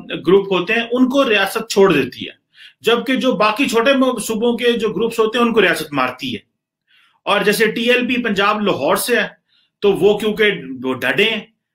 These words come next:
वो मारते हैं आगे से, वो पुलिस मारते हैं, वो पुलिस को कत्ल कर देते हैं, वो सड़कें तोड़ देते हैं,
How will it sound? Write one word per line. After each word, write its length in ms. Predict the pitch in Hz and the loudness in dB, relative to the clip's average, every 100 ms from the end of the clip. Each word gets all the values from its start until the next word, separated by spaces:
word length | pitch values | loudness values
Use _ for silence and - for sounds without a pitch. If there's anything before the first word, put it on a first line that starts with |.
| _ _ | _ _
वो 100 | 147 | -4
मारते 400 | 175 135 139 - | -2 0 -2 0
हैं 60 | 247 | 0
आगे 280 | 240 202 196 | 0 0 -2
से, 260 | - 175 - | -4 -12 -10
वो 80 | 143 | -10
पुलिस 340 | 160 190 208 | -4 -4 -2
मारते 340 | 247 233 233 226 | -2 -2 -4 -10
हैं, 220 | 214 - _ - | -10 -16 _ -10
वो 60 | 147 | -8
पुलिस 340 | 160 202 214 | -2 -2 -2
को 100 | 269 | -4
कत्ल 300 | 247 247 240 | -2 -2 0
कर 160 | 233 226 | 0 0
देते 300 | 220 220 220 | -2 -2 -4
हैं, 140 | 190 | -4
वो 200 | 139 175 | -2 -2
सड़कें 380 | 175 165 220 233 | 0 0 0 2
तोड़ 220 | 240 226 | 4 4
देते 300 | 220 220 226 | 2 0 0
हैं, 260 | 226 214 | 0 0